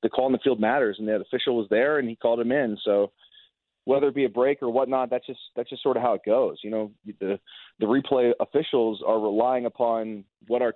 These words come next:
truck can give them, and if they don't have a camera right there on that line, depending on,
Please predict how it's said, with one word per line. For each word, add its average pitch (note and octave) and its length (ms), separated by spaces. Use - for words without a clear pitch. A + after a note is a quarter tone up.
truck B2+ 200
can G#2+ 160
give C#3+ 220
them, G#2 360
and G#2+ 140
if G#2+ 60
they B2+ 100
don't C#3 80
have C3+ 100
a - 60
camera C3 400
right A2 260
there A#2+ 200
on A2+ 260
that G#2 160
line, A#2+ 460
depending A#2 340
on, A2 400